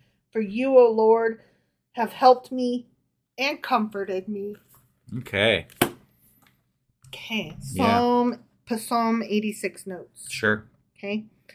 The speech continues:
Speaker 1: This is a prayer of David for God's continued mercy, which starts, "Bow down thine ear, O Lord, hear me."
Speaker 2: Okay.
Speaker 1: This psalm is the only one attributed to David in Book three of Psalms.
Speaker 2: Huh.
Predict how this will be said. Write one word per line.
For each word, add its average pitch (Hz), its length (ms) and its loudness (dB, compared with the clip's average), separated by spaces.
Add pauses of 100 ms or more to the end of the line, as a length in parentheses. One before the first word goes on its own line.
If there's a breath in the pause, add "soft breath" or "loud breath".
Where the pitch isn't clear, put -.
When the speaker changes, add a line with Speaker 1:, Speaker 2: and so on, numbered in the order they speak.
(320 soft breath)
Speaker 1:
This 240 160 -8
is 240 120 -4
a 240 60 -2
prayer 262 600 4
of 196 300 4 (100)
David 262 400 2
for 185 140 -4
God's 175 320 -2
continued 180 560 -10
mercy, 233 540 -6 (400 soft breath)
which 190 160 -8
starts, 190 500 -2
"Bow 190 280 0
down 220 440 0
thine 190 340 -2
ear, 214 280 2
O 202 100 -2
Lord, 208 500 -2
hear 214 300 -4
me." 254 260 -2 (440)
Speaker 2:
Okay. 104 340 -6 (260)
Speaker 1:
This 262 200 0
psalm 247 260 2
is 240 120 0
the 220 180 -6
only 247 280 -2
one 214 260 0
attributed 226 540 -4
to 240 100 -8
David 208 360 -2
in 180 120 -2
Book 196 260 -8
three 214 220 -4
of 202 100 -6
Psalms. 180 560 -12 (320)
Speaker 2:
Huh. 160 220 0